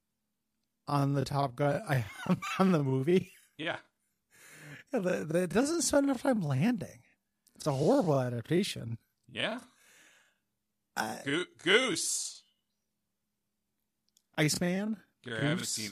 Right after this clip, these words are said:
Speaker 2: I haven't seen the original Top Gun either, dude. Don't
Speaker 1: Yeah.
Speaker 2: fucking
Speaker 1: Oh,
Speaker 2: tell
Speaker 1: you
Speaker 2: me.
Speaker 1: haven't seen Top Gun?
Speaker 2: Yeah, they're gonna. Oh, don't big man me,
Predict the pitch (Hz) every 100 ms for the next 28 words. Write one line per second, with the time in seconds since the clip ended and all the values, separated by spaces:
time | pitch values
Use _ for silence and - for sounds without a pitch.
0 | 90 98 95 - 87 82 80 73 76 69
1 | 78 73 - 71 73 73 71 71 - 73
2 | 85 82 - - 78 - - 196 208 180
3 | 196 202 240 214 220 220 254 285 285 -
4 | 113 107 95 92 87 _ _ _ _ _
5 | _ 320 330 427 359 - - 101 95 95
6 | 87 82 82 95